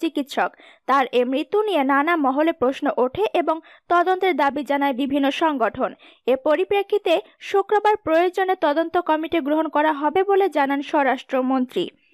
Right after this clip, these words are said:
শনিবার তদন্ত কমিটি করে স্বরাষ্ট্র মন্ত্রণালয় সুরক্ষা সেবা বিভাগের অতিরিক্ত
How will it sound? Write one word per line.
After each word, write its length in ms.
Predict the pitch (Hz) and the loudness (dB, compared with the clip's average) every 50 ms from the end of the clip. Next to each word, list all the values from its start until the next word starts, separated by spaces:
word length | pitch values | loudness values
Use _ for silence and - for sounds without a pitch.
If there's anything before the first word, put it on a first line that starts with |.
| _ _ _ _ _ _ _ _ _ _ _ _ _ _ _ _ - | _ _ _ _ _ _ _ _ _ _ _ _ _ _ _ _ -14
শনিবার 500 | - - - 403 415 427 415 427 427 440 - 403 | -8 -2 0 2 2 2 2 2 2 2 2 2
তদন্ত 280 | 349 339 370 381 381 415 381 - | 2 2 0 -2 -2 -4 -2 -2
কমিটি 280 | 359 359 370 359 381 370 - | -2 -2 -2 -2 -4 -2 0
করে 140 | 370 359 381 370 - | 0 0 0 0 0
স্বরাষ্ট্র 400 | 359 320 302 294 302 - - 359 359 359 | 0 2 2 2 0 0 -2 -2 -2 0
মন্ত্রণালয় 560 | 311 262 247 262 247 233 254 240 240 269 392 480 - _ _ - - | -2 -2 0 -2 -2 0 0 0 0 0 0 -2 -4 _ _ -16 -6
সুরক্ষা 440 | - 392 370 392 403 403 - 415 440 415 - | -2 0 2 2 0 0 0 0 -2 0 0
সেবা 260 | - 339 330 359 359 330 302 | 0 0 2 2 0 0 0
বিভাগের 380 | 294 262 311 339 330 330 330 - - - | -2 -2 -2 -2 0 0 0 0 2 0
অতিরিক্ত 420 | 294 294 - 381 403 403 - _ | 0 0 0 0 0 0 0 _